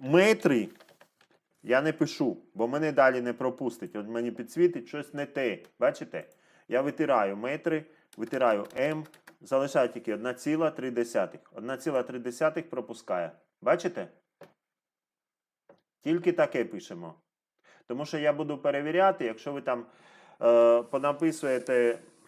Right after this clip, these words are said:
ну, от у нас було таке в лабораторних роботах, от я не скажу, що це в вашому класі, може, у восьмому, там нуль цілих дві сотих. Не придумали, що поставили, так написали. О.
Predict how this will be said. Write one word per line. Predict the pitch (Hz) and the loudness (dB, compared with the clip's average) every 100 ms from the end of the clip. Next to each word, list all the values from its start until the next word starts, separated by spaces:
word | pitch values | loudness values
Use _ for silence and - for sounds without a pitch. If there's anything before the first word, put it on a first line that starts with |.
| _ - 143 | _ -20 -6
ну, | 190 180 - | -6 -4 -2
от | 147 - _ _ _ _ _ - - | -4 -4 _ _ _ _ _ -20 -10
у | 160 | -4
нас | 151 165 160 | 2 2 2
було | 123 147 156 135 | 0 4 6 4
таке | 120 104 - 101 | 2 -4 -2 -4
в | 98 | 2
лабораторних | 110 107 117 113 123 113 113 | 0 4 2 2 -2 -4 -8
роботах, | 120 123 170 240 240 127 123 | -6 -4 4 4 4 -4 -4
от | 120 | -4
я | 135 | -2
не | 131 | -2
скажу, | 123 120 113 | 0 4 4
що | 120 | 4
це | 117 117 | 0 0
в | 110 | 6
вашому | 117 - 104 | 4 4 -4
класі, | 117 107 113 | -2 -2 -2
може, | 107 113 | -10 -8
у | 107 | -8
восьмому, | 113 147 208 220 113 95 90 - - | -6 -4 -4 -4 -10 -10 -12 -18 -16
там | - 117 | -6 -4
нуль | 127 | 0
цілих | 175 208 254 208 | 0 0 -2 0
дві | 156 180 | 0 -2
сотих. | - 151 117 - 85 - _ _ | 2 4 2 -2 -14 -18 _ _
Не | 131 | -2
придумали, | 156 185 202 190 175 | 2 2 2 4 4
що | 170 175 | 4 0
поставили, | 175 165 214 214 175 | -2 2 6 8 6
так | 160 131 123 | 6 2 2
написали. | 101 92 98 - 82 82 82 _ _ _ _ _ _ _ _ _ _ _ _ _ _ _ - - _ _ | -6 -6 -10 -2 -2 -2 -8 _ _ _ _ _ _ _ _ _ _ _ _ _ _ _ -20 -20 _ _
О. | 104 104 | -8 -8